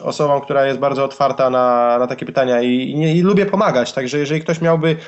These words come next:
jakiekolwiek pytania, na, na stronie jest mail do mnie, krzysztof małpa tanie zwiedzanie kropka com. I jeżeli macie jakieś wątpliwości, pytania, napiszcie do mnie i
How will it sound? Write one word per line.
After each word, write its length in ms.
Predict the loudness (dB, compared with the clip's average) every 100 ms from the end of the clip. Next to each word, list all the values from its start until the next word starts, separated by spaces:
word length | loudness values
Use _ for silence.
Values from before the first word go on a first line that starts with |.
| -16 -10
jakiekolwiek 500 | -8 -2 0 0 -2
pytania, 380 | -2 0 2 2
na, 160 | 0
na 120 | -2
stronie 320 | -4 0 2 2
jest 160 | 0
mail 260 | 0 2 2
do 140 | 0
mnie, 380 | 0 -2 -4 -4 -12 _ -8
krzysztof 440 | -2 -2 -2 0
małpa 260 | 0 0 0
tanie 180 | -2
zwiedzanie 360 | -4 -4 -2 -2
kropka 80 | -2 -2
com. 140 | -2 -10 _ _ _ -6
I 100 | -4
jeżeli 280 | 0 0
macie 220 | 0 0 -2
jakieś 180 | -2 -2
wątpliwości, 580 | -2 -2 -2 -2 -4
pytania, 360 | -4 -2 0 2
napiszcie 400 | 0 -2 -4 0
do 120 | 0
mnie 260 | 2 0 0
i 400 | 0 0 -2